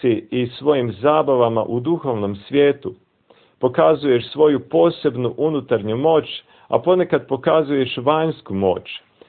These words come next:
tako što pogledom prelaziš preko nje. Na taj način očituješ svoje zabave. Vede potvrđuju tvoje dvije moći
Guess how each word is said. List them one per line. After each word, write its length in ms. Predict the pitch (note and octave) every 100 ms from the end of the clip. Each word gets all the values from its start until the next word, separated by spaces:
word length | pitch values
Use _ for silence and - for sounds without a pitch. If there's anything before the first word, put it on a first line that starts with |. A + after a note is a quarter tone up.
| _ -
tako 280 | D3 -
što 220 | D#3 - B2+
pogledom 760 | - F3 D#3+ D3 A#2+ G#2+ G2+
prelaziš 640 | D3+ E3+ E3 B2 B2 B2 -
preko 320 | A2+ A#2+ A#2
nje. 300 | A#2+ A2+ F2 - _ _ _ _ _ _ _
Na 100 | -
taj 220 | - G3+
način 500 | F#3 E3+ F3+ - D3 - _
očituješ 800 | C3+ F#3 E3 D3 C#3 B2+ B2 -
svoje 280 | A2+ B2 A2
zabave. 600 | E2+ A#2+ A#2 F2+ E2 - _ _ _ _ _ _ _ -
Vede 300 | C3 D3 C3+
potvrđuju 880 | A2+ G#2 C#3+ D#3+ C3+ C#3 A#2 G2+ -
tvoje 300 | A#2 B2+ A#2
dvije 400 | A2 A#2 D#3 D#3+
moći 640 | A2 C3+ E3+ E3+ - G#2+